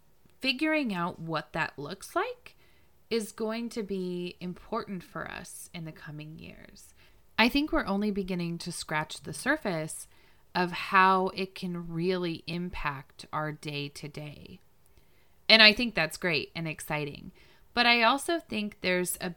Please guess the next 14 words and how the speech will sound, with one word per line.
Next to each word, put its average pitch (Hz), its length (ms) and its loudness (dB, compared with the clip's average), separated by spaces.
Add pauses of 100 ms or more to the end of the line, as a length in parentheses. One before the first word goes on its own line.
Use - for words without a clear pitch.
bit 175 360 0
of 165 240 0
a 156 120 -2
disconnect, - 920 -8
and 175 100 -8
I've 170 140 -6
talked 285 300 -2
about 190 260 -2
this 165 220 -6
multiple 165 420 -10
times 160 420 -10
this - 240 -10
year, 156 300 -6
where 156 420 -4